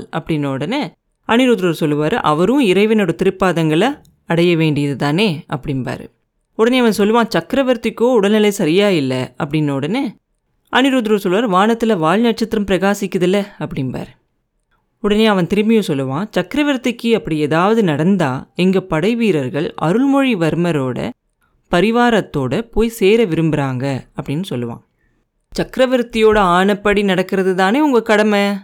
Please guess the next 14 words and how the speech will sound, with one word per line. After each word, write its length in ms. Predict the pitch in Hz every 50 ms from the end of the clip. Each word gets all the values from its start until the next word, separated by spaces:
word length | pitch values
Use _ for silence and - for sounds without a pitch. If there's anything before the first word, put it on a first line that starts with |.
| - _
அப்படின்னு 340 | - 165 156 139 156 151 151
கேட்பார் 340 | 139 147 139 - - 139 127
அனிருத்தரர். 520 | 131 131 131 127 135 135 - - - - - _ _ _ _ _
"சக்கரவர்த்தியோட 800 | - 202 190 - - 302 311 277 254 233 - 214 202 185 165 151 147 143
ஆணைய 420 | 147 160 165 175 165 165 220 277 269 - - - _ _ _
எங்களுக்கு 500 | - 202 240 254 302 285 285 226 - -
தெரியப்படுத்த 580 | - 190 180 202 233 233 - 190 170 170 - 165
வேண்டியது 400 | 151 156 151 139 139 139 143 226 302
உங்களோட 460 | 311 277 269 254 254 233 202 190 220 226
கடமை. 400 | - 175 143 151 147 143 131 - - _ _ _ _ _ _ _ _ _ _ _
நீங்க 320 | - 185 226 277 285 285 285
அந்த 160 | 277 247 220 220
பொறுப்பை 380 | 220 208 214 233 226 - 196 156
ஏத்துக்கணும், 640 | 147 151 147 - 151 - - - 123 139 160 226